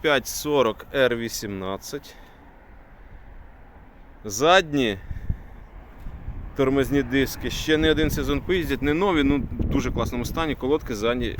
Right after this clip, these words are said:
задні під заміну. Хоча тормоза хороші, дуже хороші. Тепер по історії по обслуговуванню.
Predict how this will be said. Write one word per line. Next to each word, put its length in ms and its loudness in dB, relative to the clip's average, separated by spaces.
задні 340 -2
під 180 -8
заміну. 440 -2
Хоча 220 2
тормоза 420 2
хороші, 420 0
дуже 220 -2
хороші. 340 -6
Тепер 460 8
по 500 12
історії 480 8
по 160 6
обслуговуванню. 960 8